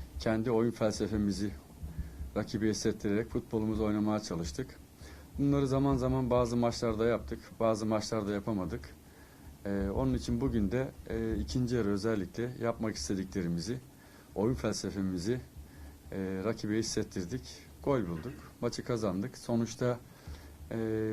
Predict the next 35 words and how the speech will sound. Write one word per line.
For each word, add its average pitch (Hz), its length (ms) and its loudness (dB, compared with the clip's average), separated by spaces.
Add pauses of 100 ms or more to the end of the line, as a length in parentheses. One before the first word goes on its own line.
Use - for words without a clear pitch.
buraya 120 260 6
gelmek 117 460 2
güzeldi. 113 520 2 (680)
E, 101 120 -4
bu 117 120 2
hava 120 180 4
şartlarında 113 600 0
yaptığımız 113 460 2
kamp 113 320 -2
dönemi 110 260 2
bizim 107 200 0
için 107 220 -2
gayet 110 340 2
verimli 107 320 2
geçti. 98 360 -2 (760)
Bundan 120 280 4
sonra 107 300 0
İstanbul'da 110 640 0
da 127 160 0 (200)
bu 117 100 -4
kampın 113 480 -2 (400)
devamında 107 720 2 (180)
lige 117 300 2 (160)
ve 95 200 -2
yirmi 104 280 2
altısındaki 110 720 0 (200)
Avrupa 110 360 2
ön 110 200 0
eleme 107 220 2
maçımıza 104 600 0 (560)
ve 98 240 2
lige 107 200 2
en 117 220 2
iyi 113 100 4
şekilde 101 500 -2